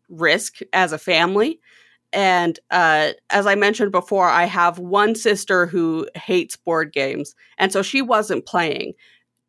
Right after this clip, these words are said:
officially, but she was kind of secretly playing as,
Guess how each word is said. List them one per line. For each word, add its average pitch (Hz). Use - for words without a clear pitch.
officially, 185
but 185
she 254
was 214
kind 247
of 220
secretly 240
playing 214
as, 185